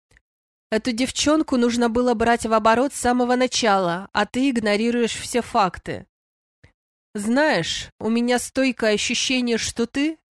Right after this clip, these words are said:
Он вдруг замолчал с немым изумлением, уставившись в проход кухни.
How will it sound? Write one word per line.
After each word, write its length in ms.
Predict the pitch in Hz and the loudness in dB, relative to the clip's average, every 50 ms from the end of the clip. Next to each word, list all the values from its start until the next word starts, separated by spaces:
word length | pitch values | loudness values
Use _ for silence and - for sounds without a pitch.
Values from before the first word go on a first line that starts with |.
| _ _ _ _ _ _ _ _ _ | _ _ _ _ _ _ _ _ _
Он 180 | - 220 233 226 | 0 0 0 0
вдруг 300 | 220 208 220 220 220 214 | -2 -2 0 0 0 0
замолчал 720 | 202 240 226 220 214 214 208 - - 247 240 262 277 277 | 0 0 2 2 2 0 0 0 0 2 2 2 2 0
с 100 | - - | -2 -2
немым 340 | 233 233 233 240 233 226 | -2 0 0 0 0 0
изумлением, 680 | 220 202 214 214 214 214 214 220 254 269 262 262 240 226 | 0 0 0 0 0 0 0 0 0 0 -2 -2 -2 -2
уставившись 720 | 214 - - 226 214 226 240 247 226 - - 247 - - | -4 -2 0 0 0 2 0 -2 -4 -4 -6 -6 -6 -8
в 100 | - - | -10 -8
проход 400 | - - 214 202 - - 220 214 | -4 -2 -2 0 0 -4 -6 -6
кухни. 600 | - - - 214 202 180 - - 190 175 170 175 | -8 -10 -8 -6 -6 -6 -6 -8 -8 -6 -6 -8